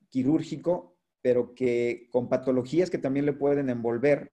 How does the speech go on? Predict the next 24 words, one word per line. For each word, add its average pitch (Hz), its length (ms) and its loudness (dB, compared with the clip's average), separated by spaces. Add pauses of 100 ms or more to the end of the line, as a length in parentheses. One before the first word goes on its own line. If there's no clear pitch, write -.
(360)
debemos 131 360 0
de 127 100 0
tratarlo 135 560 0
de 127 80 -4
manera 117 320 -2
global. 156 440 0 (440)
Entonces, 147 300 -4
los 147 160 -6
webinars 160 460 0
que 127 100 -4
vamos 135 260 -2
a 139 60 -2
llevar 127 260 2
a 131 120 0
cabo, 127 440 0 (560)
eh, 117 420 -4
enfoca 135 400 -2
principalmente 123 800 -2
eso, 107 160 -8
no 117 120 -8
solo 143 200 -2
la 131 120 2
anestesia 131 440 -8
regional, 139 460 -2